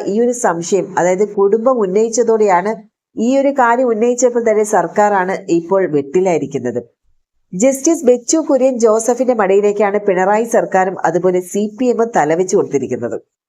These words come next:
ഇനി ഇതിൽ നിന്ന് ഊരുക എന്ന് പറഞ്ഞാൽ വളരെ പ്രയാസകരമാണ് എന്നാണ് നിയമലോകം പറയുന്നത് തന്നെ. ചുരുക്കം പറഞ്ഞാൽ പാലക്കാട് ബി ജെ പി ദയനീയമായി പരാജയപ്പെടുത്തിയ സി-,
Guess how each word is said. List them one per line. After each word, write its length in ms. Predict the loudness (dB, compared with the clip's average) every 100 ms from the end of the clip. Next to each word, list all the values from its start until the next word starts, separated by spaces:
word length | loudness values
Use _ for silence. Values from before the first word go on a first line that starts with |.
| _ -4
ഇനി 460 | -2 0 -2 -4 -2
ഇതിൽ 300 | 0 0 0
നിന്ന് 220 | 0 0
ഊരുക 360 | 0 2 2 2
എന്ന് 260 | 2 0
പറഞ്ഞാൽ 640 | 2 2 2 2 2 0
വളരെ 360 | 0 2 4 2
പ്രയാസകരമാണ് 960 | 2 2 4 2 2 2 2 2 0 0
എന്നാണ് 680 | 0 0 0 0 0 0
നിയമലോകം 580 | 0 0 2 0 0 0
പറയുന്നത് 560 | 0 0 -2 0 0 0
തന്നെ. 180 | -4 -8 _ _ _ _ -6
ചുരുക്കം 540 | 0 2 0 0 0
പറഞ്ഞാൽ 320 | 2 2 0 2
പാലക്കാട് 560 | 2 2 2 0 0 0
ബി 160 | -2 0
ജെ 180 | 0
പി 200 | 2 0
ദയനീയമായി 640 | 2 2 2 0 -2 0 0
പരാജയപ്പെടുത്തിയ 840 | 2 2 0 0 0 0 0 -2
സി-, 200 | 0 -4